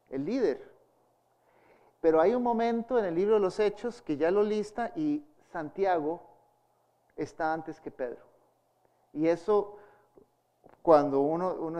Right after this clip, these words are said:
ah, ok, Dios ya levantó el liderazgo de Santiago más allá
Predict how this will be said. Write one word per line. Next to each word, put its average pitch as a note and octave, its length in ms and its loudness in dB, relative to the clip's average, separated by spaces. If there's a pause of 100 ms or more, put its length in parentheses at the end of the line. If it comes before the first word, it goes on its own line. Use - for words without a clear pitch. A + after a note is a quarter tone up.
(140)
ah, E3 220 -2
ok, - 160 -12 (440)
Dios C#3+ 300 -4
ya D3+ 140 0
levantó E3 640 -4
el E3+ 100 -4
liderazgo C#3+ 560 0
de F#3 120 -2
Santiago E3+ 680 -4
más F3 480 -10
allá F3+ 500 -10